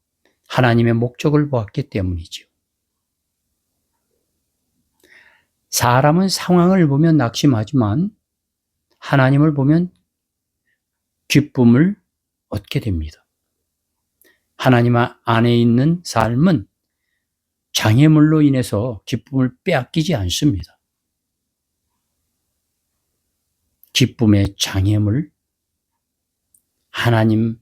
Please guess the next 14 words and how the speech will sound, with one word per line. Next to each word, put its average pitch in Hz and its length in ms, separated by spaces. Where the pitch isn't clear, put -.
밖에 - 400
있을 135 420
때 - 240
기쁨의 104 580
장애물 120 640
뛰어넘기가 127 680
힘이 139 380
듭니다. 92 480
바울의 135 580
기쁨의 139 420
원천 135 560
세 147 260
가지를 135 460
찾아보자면 123 880